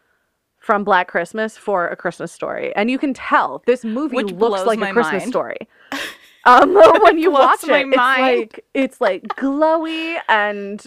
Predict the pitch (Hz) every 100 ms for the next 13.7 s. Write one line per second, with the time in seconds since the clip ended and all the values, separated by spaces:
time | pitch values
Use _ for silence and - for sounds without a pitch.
0 | _ 214 208 208 208 226 262 - - 269
1 | 233 262 349 403 339 277 233 - _ _
2 | _ _ _ 247 233 196 196 254 233 226
3 | 220 208 196 185 175 156 - - - -
4 | - 202 180 180 196 208 - 190 190 202
5 | - - 220 - - _ - 240 277 -
6 | _ 233 220 247 277 202 196 190 175 180
7 | 170 180 196 226 233 _ _ 190 185 170
8 | 170 175 - - _ _ _ _ _ _
9 | _ - 240 254 233 254 285 - 226 196
10 | - 180 185 180 165 - 202 262 175 165
11 | 170 156 - - _ _ _ _ _ _
12 | 226 240 285 - - 208 202 202 - 302
13 | 151 175 170 - 233 254 -